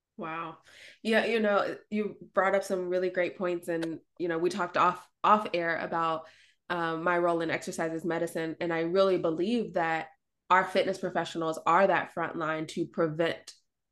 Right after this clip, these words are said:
to prevent illness, to prevent disease, and to promote quality of life and health and healthcare. And so I think that's really an, an important distinction. And unfortunately, it's not something that we can just learn in a,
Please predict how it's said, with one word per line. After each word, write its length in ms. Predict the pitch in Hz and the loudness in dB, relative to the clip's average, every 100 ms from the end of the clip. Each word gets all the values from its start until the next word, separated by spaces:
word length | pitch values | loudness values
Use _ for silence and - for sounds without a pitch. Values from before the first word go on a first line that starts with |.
| _ _ - | _ _ -2
to 120 | - | 0
prevent 400 | - 180 214 220 | 2 2 2 2
illness, 340 | 160 151 156 - | -2 -4 -6 -8
to 100 | 196 | -4
prevent 500 | 170 165 190 214 - | -4 0 0 0 -2
disease, 560 | 160 160 156 151 156 - | -4 -2 -2 -2 -6 -6
and 260 | 165 160 165 | -4 -4 -2
to 100 | 196 | -4
promote 640 | - 170 165 165 170 - _ _ _ _ _ - | -2 -2 2 2 2 0 _ _ _ _ _ 4
quality 400 | 185 175 165 160 | 6 6 2 -2
of 120 | 160 | -2
life 300 | 156 151 156 | -2 -2 -4
and 120 | 170 160 | -8 -2
health 260 | 160 156 - _ | 0 0 -4 _
and 120 | 165 170 | -6 -2
healthcare. 580 | 156 156 - 170 160 | -2 -2 -4 -2 -2
And 80 | 156 | -4
so 80 | 160 | -4
I 80 | 165 | -4
think 180 | 180 175 | -2 -2
that's 220 | 175 185 | -2 -2
really 260 | 175 165 | -2 0
an, 200 | 160 165 - | -2 -4 -6
an 80 | 170 | -2
important 560 | 160 - 190 - 165 - - - - | -2 0 0 0 -4 -6 -16 -16 -2
distinction. 760 | 190 - 294 294 - 180 170 - - _ - | -2 4 4 4 2 2 2 -4 -20 _ -2
And 280 | 233 233 - - _ - | 0 0 -4 -16 _ 2
unfortunately, 540 | 254 254 311 311 269 220 | 6 8 6 4 4 4
it's 120 | 208 | 4
not 140 | 233 | 0
something 240 | 226 214 202 | 0 -2 -2
that 100 | 180 | -2
we 140 | 196 | -2
can 120 | 196 | -2
just 200 | 180 175 - | -2 -2 -4
learn 480 | 170 185 202 175 170 | 0 6 6 6 2
in 220 | - 170 | 0 0
a, 200 | 165 160 | -2 -6